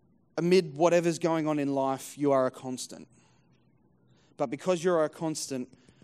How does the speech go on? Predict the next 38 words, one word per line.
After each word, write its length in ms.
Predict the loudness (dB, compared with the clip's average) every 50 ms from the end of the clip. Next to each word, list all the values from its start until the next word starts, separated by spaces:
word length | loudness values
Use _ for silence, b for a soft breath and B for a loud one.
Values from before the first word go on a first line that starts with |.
| b b b b b b b b b _ _ _
you're 140 | -6 -6
constantly 600 | -6 -6 -10 -8 -8 -6 -6 -4 -4 -4 -4 -4
showing 400 | -6 -4 -4 -2 0 0 0 -2
us 240 | -4 -4 -6 -8 -8
new 180 | -6 -6 -6 -6
things. 540 | -8 -10 -10 -10 -8 -10 -12 -12 -14 -14 b b b b b b
You're 120 | -8 -8
constantly 520 | -6 -4 -6 -6 -4 -6 -6 -4 -4 -4 -6
speaking 440 | -4 -2 -4 -4 -2 -2 -4 -4
new 180 | 0 0 0 2
revelation 720 | 2 2 2 2 0 -2 -2 -2 -2 -4 -6 -6 -8 -8 -10 B B B B B B -6
to 200 | -2 -2 0 0
us. 220 | 0 -2 -4 -6
And 80 | -6 -6
so 200 | -2 -2 0 0
this 220 | 0 -4 -6 -4
morning, 360 | 0 0 2 2 2 0 0 2
Lord, 200 | 2 2 2 2
I 80 | 0
pray 240 | -2 -2 -2 -2 -2
that 140 | -2 -4 -6
you'd 200 | -6 -8 -6 -8
speak 320 | -8 -4 -4 -4 -4 -4
through 260 | -10 -6 -4 -2 -2
me 280 | 0 0 0 -2 -2 -4 B B B B B B B B
and 120 | -2 -2
that 60 | 0 0
we 120 | 0 -2
journey 460 | -2 -4 0 4 4 6 6 4 2
together 580 | 0 -2 -4 0 0 0 2 2 2 0 0 -2 -6 _ _ _ _
and 140 | -14 -8 -4
seeing 340 | -4 0 2 2 2 2 0
how 200 | 0 0 0 0
we 220 | 4 4 4 6
are 140 | 6 6 4
a 60 | 4
new 220 | 2 0 0 -2 -2
creation 800 | -4 -6 -4 0 0 0 0 0 -2 -6 -8 -8 -8 -8 -10